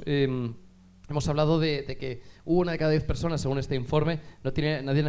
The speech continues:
a, a quien recurrir. Hombre, mm, de sobra conocido es que España es un líder, eh, es el país líder en su entorno en consumo de, de sedantes y de ansiolíticos. Eh, que de un tiempo a esta parte, cuando la salud mental se ha convertido en un tema,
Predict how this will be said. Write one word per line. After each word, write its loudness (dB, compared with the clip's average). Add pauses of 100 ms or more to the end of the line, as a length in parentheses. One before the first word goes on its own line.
(140)
a, -2
a 0
quien 0
recurrir. 2 (220)
Hombre, 0
mm, 2
de 2
sobra 2
conocido 2 (240)
es 2
que 0
España 2
es -4
un 0
líder, 2 (240)
eh, 0
es 2
el 0
país 2
líder 4
en 4
su 6
entorno 0
en -4
consumo 0
de, 0
de -2
sedantes -2
y -2
de -2
ansiolíticos. -4 (400)
Eh, -2
que -4
de 0
un -2
tiempo 2
a 0
esta -6
parte, 0 (160)
cuando -2
la -2
salud -4
mental -2
se -2
ha -4
convertido -4
en -2
un -2
tema, -4